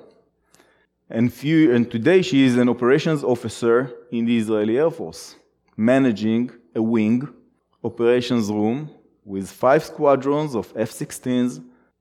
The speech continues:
and Apache helicopters. And this little baby, as we will always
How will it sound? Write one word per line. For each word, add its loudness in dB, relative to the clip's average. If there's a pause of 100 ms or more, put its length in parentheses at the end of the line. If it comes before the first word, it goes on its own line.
(140)
and -10
Apache -4
helicopters. -4 (180)
And -8
this -4 (440)
little 6
baby, 4
as 4
we 6
will 6
always 6